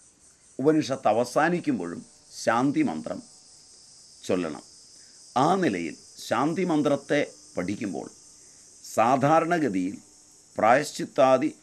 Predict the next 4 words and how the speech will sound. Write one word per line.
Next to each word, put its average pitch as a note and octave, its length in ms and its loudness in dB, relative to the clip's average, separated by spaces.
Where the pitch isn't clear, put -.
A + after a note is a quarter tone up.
കർമ്മങ്ങളും G#2 600 -4
അതുപോലെ C#3 460 2
അംഗങ്ങളുമെല്ലാം C#3 1080 0
യജ്ഞത്തിനാണുള്ളത്. B2+ 1200 0